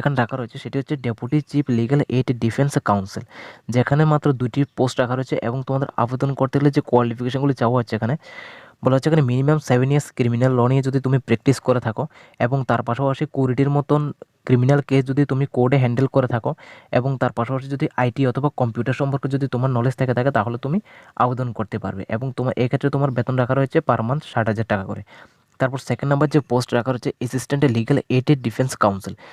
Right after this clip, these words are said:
যেখানে মাত্র পাঁচটি, আহ, পোস্ট রাখা রয়েছে। আবেদন করতে গেলে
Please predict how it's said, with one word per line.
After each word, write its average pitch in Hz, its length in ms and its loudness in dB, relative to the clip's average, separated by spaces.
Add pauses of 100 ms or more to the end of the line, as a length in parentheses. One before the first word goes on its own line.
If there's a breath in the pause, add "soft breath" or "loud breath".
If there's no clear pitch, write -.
(260 loud breath)
যেখানে 139 260 2
মাত্র 147 140 0 (140)
পাঁচটি, 120 380 -2
আহ, 113 300 -6 (100)
পোস্ট 135 180 2 (100)
রাখা 123 180 -2
রয়েছে। 123 180 -4 (440 loud breath)
আবেদন 127 340 2
করতে 143 220 0
গেলে 143 120 2